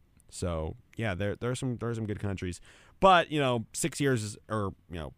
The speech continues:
potentially six plus four, ten years from now.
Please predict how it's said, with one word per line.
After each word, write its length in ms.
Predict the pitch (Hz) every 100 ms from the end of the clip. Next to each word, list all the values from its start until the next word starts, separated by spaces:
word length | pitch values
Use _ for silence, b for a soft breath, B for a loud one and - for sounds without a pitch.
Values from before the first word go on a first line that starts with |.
| -
potentially 540 | - 104 95 95 76 - _ _ _ _ _ _ _ _ _ _ -
six 240 | - -
plus 140 | -
four, 280 | - 76 69 -
ten 220 | - 120
years 280 | 101 87 85
from 120 | -
now. 340 | 82 80 71